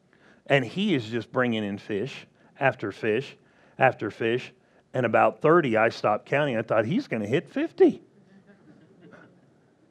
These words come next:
This is the honest truth. So I started talking. I said, "Well, how did you learn this?" And he said, "Well, it's just, a, you know, over exp-, it's through experience." He said, "I've done it so much."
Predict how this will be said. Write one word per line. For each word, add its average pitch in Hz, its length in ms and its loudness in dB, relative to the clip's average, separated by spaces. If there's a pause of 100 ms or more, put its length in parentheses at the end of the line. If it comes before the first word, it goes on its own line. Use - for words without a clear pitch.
(220)
This 156 220 6
is - 60 -8
the 135 100 0
honest 139 380 2
truth. 190 240 2
So - 120 0
I 127 140 6
started 131 320 0
talking. 147 420 0
I 113 120 -2
said, 113 200 -8
"Well, 110 220 -2 (240)
how 147 220 2
did 160 120 -6
you 151 140 -2
learn 151 360 2
this?" 151 260 -4
And 127 100 -2
he 123 80 -2
said, 120 240 -4
"Well, 135 140 0
it's 143 100 -8
just, 175 260 -6
a, 120 60 -6 (380)
you 139 140 -2
know, 127 200 2
over 127 420 2
exp-, - 360 -16
it's 127 500 -8
through 165 240 4
experience." 156 640 -2
He 127 80 -8
said, 131 180 -6
"I've 113 160 0
done 143 160 2
it 113 160 -8
so 117 240 -4
much." 135 420 0